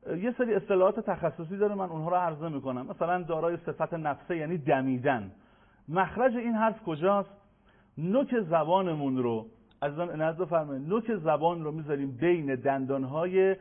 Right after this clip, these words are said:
جلو، ثنایای عربی یا نیش، همین دندانهای دوتا جلویی بالا و پایین، می‌گذاریم بین اینها و می‌گیم با فشار به این قسمت تلفظ می‌کنیم خیلی نرم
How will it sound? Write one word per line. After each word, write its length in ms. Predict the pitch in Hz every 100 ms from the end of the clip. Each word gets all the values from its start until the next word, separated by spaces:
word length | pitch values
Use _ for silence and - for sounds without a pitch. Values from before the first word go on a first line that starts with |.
| - _
جلو، 560 | - 156 151 170 143 110 - - _ -
ثنایای 480 | 156 151 147 165 185
عربی 400 | 185 180 175 170
یا 140 | 202
نیش، 340 | 202 185 208 - - - _ -
همین 220 | 202 202
دندانهای 520 | 160 151 151 151 180
دوتا 300 | 151 147 156
جلویی 460 | 131 143 139 147 180
بالا 300 | 143 131 127
و 60 |
پایین، 320 | 123 123 120 107 - - _ -
می‌گذاریم 460 | 175 175 180 165
بین 260 | 151 180 202
اینها 360 | 196 180 170 185
و 80 | 185
می‌گیم 440 | 160 165 196 196 - _ _
با 180 | 143 160
فشار 600 | - - 147 - 180 175
به 420 | 139 135 131 123 -
این 160 | 175 196
قسمت 440 | 190 185 185 180
تلفظ 440 | 165 143 139 160 156
می‌کنیم 340 | 165 175 175
خیلی 280 | - 165 156
نرم 400 | 143 160 185